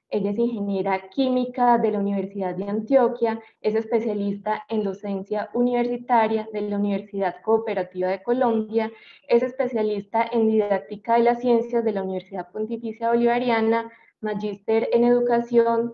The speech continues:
docente asociada e investigadora del grupo Gnomon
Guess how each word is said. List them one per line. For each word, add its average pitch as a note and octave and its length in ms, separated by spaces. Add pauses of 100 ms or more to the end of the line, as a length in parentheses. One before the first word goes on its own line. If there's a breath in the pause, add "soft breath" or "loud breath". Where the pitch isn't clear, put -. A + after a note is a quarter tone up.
docente G3+ 540
asociada A#3 800
e B3 60
investigadora B3+ 840
del G#3 180
grupo G3+ 420
Gnomon A3+ 520